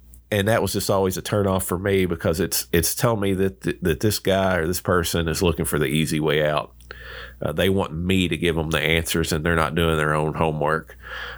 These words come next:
Uh, so I was much more open to a person who would call me, uh, and I could tell they had done their, their work. They had,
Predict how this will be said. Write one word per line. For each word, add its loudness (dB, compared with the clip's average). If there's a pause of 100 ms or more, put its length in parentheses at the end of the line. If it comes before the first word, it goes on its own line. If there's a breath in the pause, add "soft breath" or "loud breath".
(120)
Uh, 0
so 0
I 2
was 0
much -2 (480)
more 0
open -2
to 2
a 2
person -2
who 2
would 0
call 0
me, -2 (580 loud breath)
uh, -2 (120)
and 0
I 0
could -4
tell 0
they 2
had 0
done 0
their, -2
their 0 (100)
work. -2
They 0
had, -2